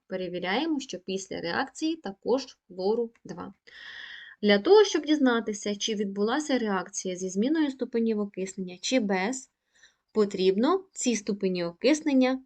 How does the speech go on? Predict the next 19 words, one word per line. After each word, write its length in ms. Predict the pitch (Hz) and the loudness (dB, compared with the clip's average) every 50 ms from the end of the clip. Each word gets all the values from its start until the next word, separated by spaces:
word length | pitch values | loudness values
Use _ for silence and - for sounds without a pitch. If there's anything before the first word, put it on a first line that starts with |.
| _ _ | _ _
розставити. 1400 | - 185 220 285 330 - - - - - 185 190 208 247 262 - - 180 190 196 214 - _ - - - - _ _ _ _ _ _ - | -2 2 2 2 2 0 -6 -10 -8 -4 -2 -2 -2 -2 -4 -8 -6 -4 -2 -2 -2 -4 _ -16 -16 -16 -16 _ _ _ _ _ _ -4
Розставляємо. 760 | - 247 302 302 - - 240 202 175 175 190 190 - - - 202 202 - | -2 -2 -2 -2 -2 -4 -4 -4 -6 -8 -12 -16 -16 -16 -14 -10 -2 2
Пам'ятаємо, 680 | 214 233 269 311 311 311 220 196 180 175 185 190 202 196 | 4 4 4 4 2 0 0 -2 -2 -2 -6 -8 -8 -8
що 300 | - - - - 202 190 | -8 -6 -2 0 0 0
оксиген 600 | - - 202 196 - - 202 196 185 175 170 165 | 0 -2 -6 -6 -4 -2 0 0 0 0 -2 -4
має 240 | 165 165 165 165 170 | -6 -6 -6 -6 -6
заряд 320 | 170 180 180 175 170 - - - | -6 -6 -4 -4 -6 -6 -6 -2
мінус 400 | 190 202 208 190 175 170 - - | 0 2 2 2 0 -4 -10 -16
два, 360 | - 170 180 175 185 226 262 262 _ _ _ _ _ _ _ _ _ _ _ _ _ _ _ _ _ - _ _ - | -12 -8 -6 -4 -4 -4 -6 -8 _ _ _ _ _ _ _ _ _ _ _ _ _ _ _ _ _ -20 _ _ -4
відповідно, 760 | 214 220 214 208 - 202 190 - 180 190 185 185 208 262 311 | -2 -2 -2 0 2 2 2 2 2 0 2 2 2 2 0
купрум 540 | - _ - 190 190 - - 233 277 302 302 | -2 _ -4 -4 -4 -2 -2 -2 2 2 2
матиме 480 | 254 208 185 185 - 196 196 185 185 | 2 2 0 -2 -2 -2 -2 -2 -2
заряд 380 | 180 185 180 185 214 269 254 - _ _ | -4 -6 -4 -4 -4 -4 -6 -10 _ _
плюс 280 | - 180 175 175 180 - | -12 -10 -10 -10 -12 -14
два. 320 | _ 196 180 180 180 185 - _ _ _ _ _ _ _ _ _ _ _ _ _ _ _ _ _ _ _ _ _ _ _ _ _ _ _ _ _ _ _ _ _ _ _ _ _ _ _ _ _ _ _ _ - - - - - - _ | _ -12 -10 -10 -10 -12 -16 _ _ _ _ _ _ _ _ _ _ _ _ _ _ _ _ _ _ _ _ _ _ _ _ _ _ _ _ _ _ _ _ _ _ _ _ _ _ _ _ _ _ _ _ -20 -20 -20 -20 -20 -20 _
Хлор 520 | - - - 262 254 240 196 190 190 - | -6 0 4 6 8 8 6 6 2 0
має 320 | - 190 190 190 190 190 185 | -2 0 2 2 2 2 2
заряд 340 | 180 185 185 185 180 180 - | 0 0 -2 -2 -2 -2 -2
мінус, 760 | 196 190 190 185 185 175 175 175 185 220 294 - - - _ | 0 0 2 2 0 -2 -2 0 0 0 0 -2 -4 -10 _